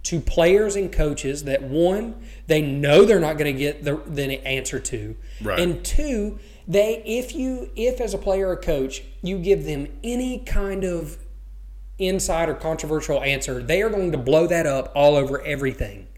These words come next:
Speaker 2: Mm-hmm.
Speaker 1: and take it out of context, and it's gonna be read wrong, and they're gonna put things as headlines to make it look clickbaity.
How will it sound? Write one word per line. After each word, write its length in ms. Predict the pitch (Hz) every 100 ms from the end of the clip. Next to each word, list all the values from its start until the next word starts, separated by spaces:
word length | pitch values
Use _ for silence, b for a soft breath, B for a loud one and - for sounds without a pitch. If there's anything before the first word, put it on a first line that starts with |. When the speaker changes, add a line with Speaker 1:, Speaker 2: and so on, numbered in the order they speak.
| -
Speaker 2:
Mm-hmm. 300 | 107 107 104 127
Speaker 1:
and 160 | 147
take 220 | - 202
it 60 | 220
out 100 | 220
of 100 | 214
context, 720 | - 175 175 165 165 156 -
and 80 | 143
it's 100 | 139
gonna 160 | 180 170
be 140 | 165
read 300 | 160 156 156
wrong, 280 | 160 151 147
and 80 | 135
they're 80 |
gonna 220 | 120 143 170
put 240 | 202 196
things 220 | 180 175
as 120 | 175
headlines 600 | 156 156 156 147 143 143 -
to 80 | 139
make 200 | 139 -
it 100 | 143
look 240 | 147 -
clickbaity. 720 | 151 147 139 131 131 127 117